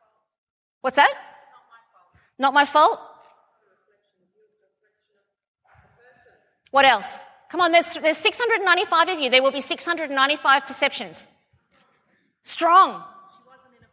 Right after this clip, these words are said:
What else?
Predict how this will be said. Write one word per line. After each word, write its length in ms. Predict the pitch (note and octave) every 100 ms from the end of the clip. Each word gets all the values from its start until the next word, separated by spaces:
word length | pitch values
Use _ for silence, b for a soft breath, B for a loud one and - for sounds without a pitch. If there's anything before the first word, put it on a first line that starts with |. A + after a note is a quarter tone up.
| G#3 G#3+ G#3 _ _ _ _ F#3+ _ _ _ _ _ _ _ _ _ _ _ _ _ _
What 140 | C4+ C4+
else? 380 | A#3+ F3 -